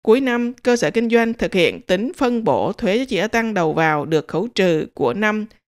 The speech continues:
để kê khai điều chỉnh thuế giá trị gia tăng đầu vào đã tạm phân bổ khấu trừ theo tháng, theo quý. Ba.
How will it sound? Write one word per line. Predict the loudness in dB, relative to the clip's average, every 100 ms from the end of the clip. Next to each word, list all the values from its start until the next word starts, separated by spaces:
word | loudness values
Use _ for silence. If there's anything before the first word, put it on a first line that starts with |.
| -6
để | -2 0 0
kê | 0 0
khai | 0 0 0
điều | 0 0
chỉnh | -2 -2 -4 -4
thuế | -2 -2
giá |
trị | -4
gia | -4
tăng | -2 -4 -2
đầu | -2
vào | 2 2 2 -2 -8 _ -4
đã | -2 -2
tạm | -2 -4 -2
phân | -4 -4 -2
bổ | -2 -2
khấu | -4 -4 -4
trừ | 0 0 0 -2
theo | -6 -6
tháng, | -2 -4 -4 -8
theo | -8 -6
quý. | -2 -2 -4 -10 _ _ _ _ _ _ _
Ba. | 0 0 0